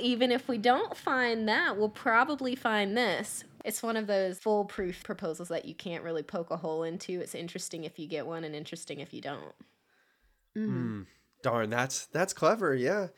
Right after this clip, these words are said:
Speaker 1: Mm-hmm.
Speaker 3: So that kinda leads me to the next question, which is, in both of these cases, I would argue that these are null results.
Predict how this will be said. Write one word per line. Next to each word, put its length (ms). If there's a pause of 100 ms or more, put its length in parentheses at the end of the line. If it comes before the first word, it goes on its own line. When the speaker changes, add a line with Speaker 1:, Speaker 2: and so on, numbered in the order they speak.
(200)
Speaker 1:
Mm-hmm. 280 (400)
Speaker 3:
So 160
that 260 (220)
kinda 320
leads 280
me 140
to 180
the 360 (120)
next 320
question, 500
which 240
is, 420 (220)
in 200
both 260
of 160
these 220
cases, 560
I 160
would 160
argue 720
that 160 (180)
these 240
are 80
null 380
results. 720